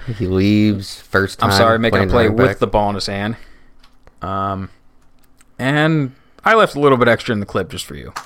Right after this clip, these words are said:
Speaker 2: Rob, and the audience.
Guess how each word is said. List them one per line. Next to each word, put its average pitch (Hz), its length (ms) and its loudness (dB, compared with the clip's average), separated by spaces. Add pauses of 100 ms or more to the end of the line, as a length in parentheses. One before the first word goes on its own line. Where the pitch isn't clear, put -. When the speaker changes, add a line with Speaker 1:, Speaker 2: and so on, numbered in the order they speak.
(1300)
Speaker 2:
Rob, 107 440 -2
and 98 260 -8
the 90 140 -10
audience. 73 520 -12